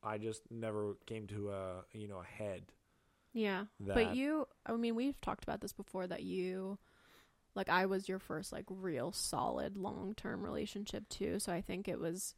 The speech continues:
Speaker 2: a little bit difficult to navigate, like, the commitment aspect from your end because I knew my, I had, like, I had gotten out of, like, a really terrible relationship, and I remember having expectations in my mind and,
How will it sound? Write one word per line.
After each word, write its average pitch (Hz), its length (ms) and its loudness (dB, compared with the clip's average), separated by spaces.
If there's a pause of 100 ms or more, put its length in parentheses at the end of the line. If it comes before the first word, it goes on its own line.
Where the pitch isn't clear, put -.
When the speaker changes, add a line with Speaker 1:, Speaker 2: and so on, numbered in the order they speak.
(480)
Speaker 2:
a 190 60 2
little 185 340 4
bit 180 220 -2
difficult 180 440 -4
to - 80 -6
navigate, 180 520 0
like, 175 180 -2
the 196 60 -2
commitment 170 580 -2 (220)
aspect 180 640 -2
from 185 220 -4
your 151 240 -2
end 143 300 -2
because - 340 -2 (180)
I 170 680 0 (680)
knew 202 320 6
my, 196 160 4
I 196 100 4
had, 202 220 4 (140)
like, 196 140 4
I 196 100 4
had 202 160 2
gotten 185 360 4
out 180 140 2
of, 175 80 0
like, 175 140 0
a 190 40 0
really 175 280 0
terrible - 440 -2
relationship, - 720 -2
and 185 120 0
I 185 120 -2
remember 180 680 -2 (720)
having 202 340 2
expectations 196 600 -2
in 190 60 -2
my 175 140 -2
mind 180 320 -2
and, - 220 -4